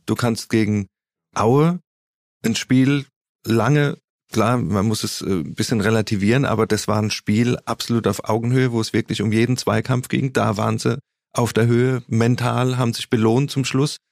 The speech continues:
weil sie dann auch in der zweiten Halbzeit noch gedrückt haben. Aber wenn du dann halt so Dinger kassierst wie in Meppen oder wie in, in, in Werl, dann, äh, ja, dann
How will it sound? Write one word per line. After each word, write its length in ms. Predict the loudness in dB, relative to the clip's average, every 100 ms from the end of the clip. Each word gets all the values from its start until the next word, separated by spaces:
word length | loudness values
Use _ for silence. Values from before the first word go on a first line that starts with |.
| _ -4
weil 160 | -2 0
sie 80 |
dann 180 | 0 0
auch 160 | 0 0
in 80 | 0
der 120 | 0
zweiten 420 | 0 -2 0 0
Halbzeit 400 | 0 0 -2 0
noch 200 | -2 -4 _ _ _ _ _ _
gedrückt 380 | -2 2 0 2
haben. 340 | 2 2 0 -2 _ -6
Aber 640 | -2 0 0 0 0 0
wenn 200 | 0 0
du 100 | 0
dann 340 | 0 2 2 0
halt 200 | -2 0
so 160 | -2
Dinger 280 | 0 2 0
kassierst 680 | 0 -4 -4 -4 -2 -2 0
wie 80 | 2
in 160 | 2
Meppen 500 | 2 0 -2 -2 -2 -6 _ _
oder 260 | -2 0 2
wie 200 | 0 0
in, 260 | 0 -2 -2
in, 300 | -2 -4 -4 -10 -6
in 220 | -4 -2
Werl, 400 | -2 0 0 -2
dann, 420 | -4 -4 -2 -4 -6
äh, 460 | -4 -2 -2 -6 -8 _ _ _ _ _ -4
ja, 240 | -2 -2 -6 -4
dann 300 | 0 0